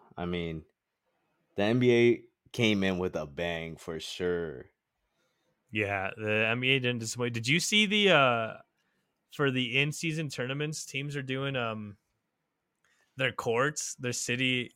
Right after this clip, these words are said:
Speaker 2: the city, uh, courts?
Speaker 1: Those are nice.
Speaker 2: Bro, did you see, uh, did you see the, uh, the Pacers court?
Speaker 1: No, I didn't, I didn't take
Speaker 2: Oh.
Speaker 1: a look at all of 'em. I kinda seen 'em
Speaker 2: Oh.
Speaker 1: all together.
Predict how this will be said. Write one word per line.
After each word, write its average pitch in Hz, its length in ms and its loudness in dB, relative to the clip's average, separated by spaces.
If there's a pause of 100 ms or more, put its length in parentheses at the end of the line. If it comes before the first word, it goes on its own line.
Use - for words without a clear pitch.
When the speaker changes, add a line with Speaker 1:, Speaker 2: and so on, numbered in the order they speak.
Speaker 2:
the 120 100 -8
city, 123 420 -4
uh, 107 440 -2 (360)
courts? 117 340 -2
Speaker 1:
Those 131 180 2
are 147 100 8
nice. 117 840 -2
Speaker 2:
Bro, 113 240 4
did 113 160 -4
you 120 100 -4
see, 131 460 0
uh, 101 420 -2 (760)
did 117 100 -8
you 120 80 -6
see 120 480 -4
the, 87 100 -12
uh, 104 260 -4
the 98 40 -10
Pacers 139 460 -2
court? 151 320 -2 (1700)
Speaker 1:
No, 92 240 0
I 90 240 2
didn't, 98 300 -2
I 104 180 6
didn't 117 220 6
take 107 200 4
Speaker 2:
Oh. 98 40 0
Speaker 1:
a - 20 0
look 98 180 2
at 95 120 4
all 90 220 6
of 87 120 -4
'em. 87 140 -2
I 95 100 2
kinda 117 280 4
seen 107 280 4
'em - 60 2
Speaker 2:
Oh. - 60 -
Speaker 1:
all 90 240 2
together. 95 600 0